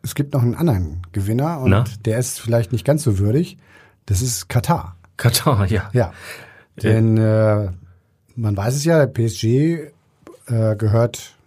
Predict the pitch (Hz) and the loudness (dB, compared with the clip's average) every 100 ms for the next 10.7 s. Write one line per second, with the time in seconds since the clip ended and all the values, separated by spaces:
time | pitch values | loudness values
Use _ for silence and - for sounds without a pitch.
0 | - 110 107 151 160 156 165 160 151 156 | -6 0 4 4 2 -2 -2 -2 -2 -2
1 | 170 170 - 147 - - 302 - _ - | -4 -4 -8 -10 -12 -20 -20 -20 _ -10
2 | 101 120 98 117 139 131 - - 123 117 | -4 -2 0 4 6 4 2 -2 -2 0
3 | 117 110 131 117 110 107 104 - 101 156 | 0 -2 -4 0 0 0 -2 -4 -2 -2
4 | 156 202 202 - _ _ 160 107 92 92 | 2 0 0 -8 _ _ -10 -6 -4 -4
5 | 90 - 95 104 98 123 135 135 135 104 | -6 -8 -4 -4 -2 2 4 4 2 -2
6 | 95 - 139 156 156 156 151 - _ 92 | -10 -2 0 2 2 0 -4 -10 _ -4
7 | 98 104 135 139 127 113 98 120 123 113 | -2 0 0 0 -2 -2 -2 0 2 2
8 | 113 110 107 92 - _ _ _ _ - | 2 2 0 -4 -10 _ _ _ _ -2
9 | 135 151 147 143 127 143 127 98 117 151 | 0 0 -2 -2 0 2 2 0 -2 -2
10 | 165 - 135 127 127 143 | -4 0 0 0 0 0